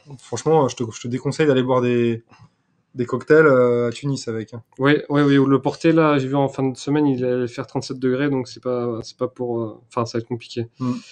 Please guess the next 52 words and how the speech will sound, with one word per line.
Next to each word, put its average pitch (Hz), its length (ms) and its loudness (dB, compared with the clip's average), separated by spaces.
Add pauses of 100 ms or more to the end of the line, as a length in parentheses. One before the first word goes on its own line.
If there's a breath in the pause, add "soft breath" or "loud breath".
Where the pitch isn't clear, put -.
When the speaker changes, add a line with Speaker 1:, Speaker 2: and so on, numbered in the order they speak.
(520 loud breath)
Speaker 2:
Le 151 80 4
saviez-vous, 208 500 6
il 226 60 8
m'a 202 120 8
fallu 190 160 4
de 165 80 6
longues 185 200 6
années 202 140 8
pour 214 140 2
réaliser 170 260 4
que 151 280 4
B 147 180 4
G 180 140 4
sont 175 220 -4
vos 143 100 -2
initiales, 156 520 2
euh, 117 280 -4
Benoît 139 340 0
et 143 40 0
Geoffrey. 135 300 -4
Speaker 1:
Mais 127 120 -6
en 120 40 -4
Speaker 2:
C'est 160 80 4
Speaker 1:
vrai, 147 100 6
Speaker 2:
un, 143 40 4
Speaker 1:
c'est 143 120 -2
un 117 120 -6
hasard. 117 300 -8
Speaker 2:
c'est 139 120 -6
un 135 80 2
hasard, 131 360 -2
tout - 180 -12
à - 40 -8
fait. 120 240 -14
C'est - 160 -10
un 123 100 0
vrai 135 140 -2
hasard 123 280 0
pour - 140 -6
le 117 60 -2
coup. 117 220 -12 (800)
Euh, 113 380 -8 (600)
donc, 113 300 -10
euh, 110 180 -2 (340)
c'est, 113 420 0
c'est 113 140 -4
un 120 40 2
hasard, 120 300 2 (180)
un, 127 60 0
un 123 420 4
hasard 139 240 0
complet. 117 400 -2